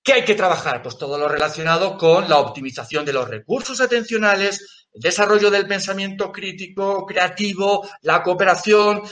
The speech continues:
el enfoque formativo, etcétera, etcétera. Bueno, aquí ya podríamos estar un montón de horas hablando de estas cuestiones concretas.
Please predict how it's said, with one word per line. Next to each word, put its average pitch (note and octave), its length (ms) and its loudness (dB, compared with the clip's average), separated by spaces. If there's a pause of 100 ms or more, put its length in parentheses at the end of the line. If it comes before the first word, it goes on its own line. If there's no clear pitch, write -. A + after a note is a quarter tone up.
(160)
el E3+ 140 4
enfoque G3 460 4
formativo, G3 880 0
etcétera, E3+ 440 -2
etcétera. E2 400 -16 (320)
Bueno, - 460 0
aquí C3 260 -8
ya F3 140 2
podríamos E3+ 340 0
estar F#3 300 -2
un F3+ 80 -8
montón D#3+ 260 -8
de E3 80 -2
horas F#3+ 220 2
hablando F3 260 -2
de F3+ 80 -4
estas F3+ 200 -6
cuestiones F#3+ 680 -8
concretas. D#3+ 680 0